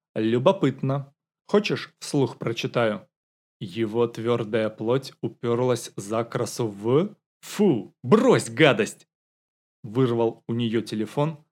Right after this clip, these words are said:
Али тут же потянулась за ним. Чувствовал себя подростком,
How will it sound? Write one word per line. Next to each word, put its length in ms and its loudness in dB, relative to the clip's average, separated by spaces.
Али 300 -2
тут 300 -4
же 120 -2
потянулась 640 -4
за 140 -2
ним. 360 -4
Чувствовал 580 2
себя 320 0
подростком, 760 0